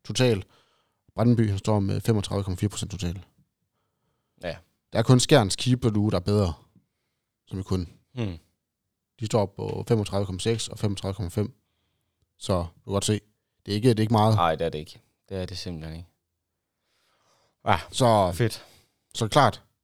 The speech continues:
Speaker 2: Nå, og det bekræfter vel bare antagelsen om, at de har stået bedre, end jeg havde, øh, havde turde håbe på.
Speaker 1: Jeg vil sige, du får lidt, lidt udfordring med dit, øh, forudsigelse omkring, hvem der har den bedste sk-, øh, redningsprocent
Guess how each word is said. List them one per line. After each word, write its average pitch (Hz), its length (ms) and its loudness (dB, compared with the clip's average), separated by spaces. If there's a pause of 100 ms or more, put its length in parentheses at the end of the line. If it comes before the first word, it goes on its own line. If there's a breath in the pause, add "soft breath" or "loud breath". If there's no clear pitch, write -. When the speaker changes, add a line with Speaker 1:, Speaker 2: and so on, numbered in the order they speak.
(1400)
Speaker 2:
Nå, 92 60 2
og 98 260 2
det 113 120 4
bekræfter 113 380 6
vel 92 60 -2
bare 98 180 8
antagelsen 98 440 0
om, 92 140 0
at - 80 -14
de 95 40 -8
har 95 60 -2
stået 101 260 -2
bedre, 98 200 0
end 85 100 -6
jeg 87 100 -6
havde, 90 440 -8
øh, 101 60 -10 (1300)
havde 110 140 -2
turde 95 160 -6
håbe 90 180 -8
på. - 160 -14 (1200)
Speaker 1:
Jeg - 0 -
vil 104 100 -6
sige, 107 140 0
du 104 140 -2
får 120 200 2
lidt, 120 320 -4
lidt 131 140 0
udfordring 120 420 2
med 95 80 -4
dit, 98 140 -10
øh, 92 120 -6
forudsigelse 104 480 -2
omkring, 107 320 -2
hvem 107 160 -2
der 98 80 -4
har 95 60 -4
den 98 100 -6
bedste 113 260 -4
sk-, - 240 -10
øh, 113 240 -6 (300)
redningsprocent 110 520 -2